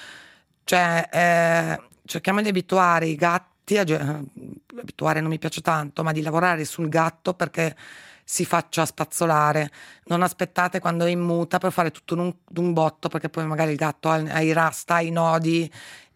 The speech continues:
e vi rende la vita difficile. Ehm,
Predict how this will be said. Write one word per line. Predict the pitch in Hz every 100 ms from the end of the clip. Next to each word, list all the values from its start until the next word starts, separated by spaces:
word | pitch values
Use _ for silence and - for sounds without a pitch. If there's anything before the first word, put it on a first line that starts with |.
| -
e | 170
vi | 160
rende | 160 156 156
la |
vita | 151 151 160
difficile. | 151 - 156 143 147 151 - - - - -
Ehm, | 165 160 156 156 156 156 156 151 151